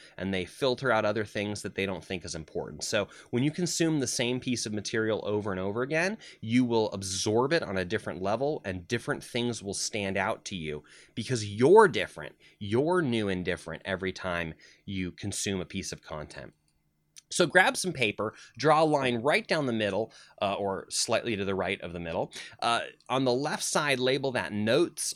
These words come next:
On the right side, label that actions. As we're going through the program, please do, uh, make some notes along the left side about what we're talking about, but you can, you can really highlight those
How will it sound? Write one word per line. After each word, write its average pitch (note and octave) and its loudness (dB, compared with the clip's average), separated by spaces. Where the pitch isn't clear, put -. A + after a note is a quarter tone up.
On A2+ -2
the G#2 0
right B2 0
side, A#2 2
label G#2+ 0
that F2 -4
actions. A2+ -2
As G#2 0
we're G2+ -4
going C3 -2
through C3+ -6
the A#2+ -2
program, A2+ 0
please D3+ 0
do, C3 2
uh, F#2 -2
make C3+ 2
some B2+ 2
notes A#2+ 2
along A2 -2
the G#2 -2
left G#2 0
side G2+ 2
about G2 -2
what G2 -2
we're F2 -8
talking G2+ -4
about, F2 -4
but F#3 0
you A#2+ -2
can, A2+ -2
you A2+ -4
can G#2 -6
really D#3+ 2
highlight C3 0
those G#2 -2